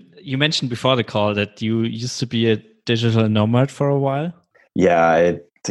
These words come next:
Speaker 2: I kinda did, like, accidentally. I really don't like that, the phrase digital nomad. Um, but yeah, actually, I started W P Pusher when I was in, uh,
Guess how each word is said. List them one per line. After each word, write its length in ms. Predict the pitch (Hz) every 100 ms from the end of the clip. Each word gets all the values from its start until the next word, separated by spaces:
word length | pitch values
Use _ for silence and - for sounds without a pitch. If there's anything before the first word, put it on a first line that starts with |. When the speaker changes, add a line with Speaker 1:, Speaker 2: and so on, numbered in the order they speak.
| - -
Speaker 2:
I 120 | 82 87
kinda 260 | 107 110
did, 200 | 87 90
like, 160 | 80 76
accidentally. 760 | 80 82 - 82 85 104 110 110 -
I 60 | 90
really 280 | 87 90 85
don't 200 | 82 78
like 260 | 78 80
that, 420 | 85 78 76 - _ _ -
the 100 | -
phrase 480 | - - 82 82 82
digital 340 | 87 82 - 82
nomad. 420 | 78 82 87 92 _ _ _ -
Um, 440 | 87 80 78 76 - _
but 120 | 95
yeah, 160 | 95 117
actually, 320 | 98 - 98
I 80 | 87
started 380 | - 95 101 101
W 180 | 90 87
P 80 |
Pusher 220 | 90 95 90
when 140 | 85
I 40 |
was 240 | 80 82 -
in, 220 | 80 76
uh, 280 | 80 78